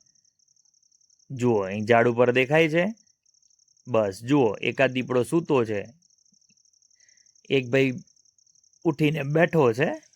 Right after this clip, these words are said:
હવે જોઈએ, એ પણ બગાસા ખાય છે. આ ભાઈ કેવા મોજ કરે છે પથ્થર ઉપર, એકદમ શાંતિથી સૂતા છે. કોઈ આવે કે જાય, એમને કોઈ ફરક પડતો નથી.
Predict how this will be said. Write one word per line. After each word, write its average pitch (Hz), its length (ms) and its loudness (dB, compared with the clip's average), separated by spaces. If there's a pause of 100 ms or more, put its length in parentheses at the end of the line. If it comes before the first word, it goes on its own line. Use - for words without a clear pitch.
હવે 127 220 -2
જોઈએ, 135 480 2 (1160)
એ 139 100 -8
પણ 131 120 -2
બગાસા 127 580 2
ખાય 143 300 2
છે. 120 160 -4 (1600)
આ 123 160 6
ભાઈ 131 240 2
કેવા 147 420 2
મોજ 123 540 0
કરે 123 260 2
છે 127 160 -4
પથ્થર 117 440 -4
ઉપર, 120 340 -4 (2000)
એકદમ 120 500 -2
શાંતિથી 143 840 0
સૂતા 107 440 -4
છે. 101 240 -8
કોઈ 117 280 -6
આવે 135 320 4
કે 131 200 -2
જાય, 120 160 2
એમને 120 200 -4
કોઈ 160 380 0
ફરક 120 380 -4
પડતો 113 380 -4
નથી. 127 360 -4